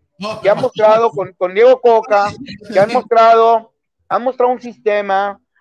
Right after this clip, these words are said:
Speaker 2: han mostrado poco a poco, eh, jugando bien, compactamente, canchero, porque Atlas es un equipo canchero que sabe jugar cancheramente,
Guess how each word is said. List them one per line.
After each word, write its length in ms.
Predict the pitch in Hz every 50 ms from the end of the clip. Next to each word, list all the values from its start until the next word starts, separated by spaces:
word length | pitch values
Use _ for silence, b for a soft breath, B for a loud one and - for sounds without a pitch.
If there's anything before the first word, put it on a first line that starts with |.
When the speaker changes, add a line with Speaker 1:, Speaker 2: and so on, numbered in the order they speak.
| _ -
Speaker 2:
han 120 | 165 208
mostrado 440 | 226 233 - - 214 226 226 226 226
poco 240 | 233 226 220 240 233
a 80 | -
poco, 600 | - 226 226 214 220 220 214 214 214 202 202 _ _ _ _ _ -
eh, 340 | 165 170 175 170 170 165 _ _ _ _ _ _ _ 139
jugando 340 | 160 165 185 202 220 226
bien, 380 | 220 196 196 202 208 214 220 220
compactamente, 760 | 226 185 - - 202 - - 214 190 180 190 214 - - -
canchero, 680 | - 170 165 165 - - 180 175 180 202 233 285 262 -
porque 400 | 175 151 - 151 139 131 117 _ _ _ -
Atlas 300 | - 156 - 220 240 -
es 120 | 240 -
un 100 | 226 226 220
equipo 300 | - 220 - - 247 -
canchero 520 | - 180 165 - - 175 190 214 214 202 B B B B B
que 120 | B 190 185
sabe 320 | - - 190 233 294 294
jugar 540 | - 220 208 185 185 190 202 208 226 214 220 _ _ _ _ _ -
cancheramente, 760 | 165 160 143 - 185 202 220 214 196 185 190 202 - - -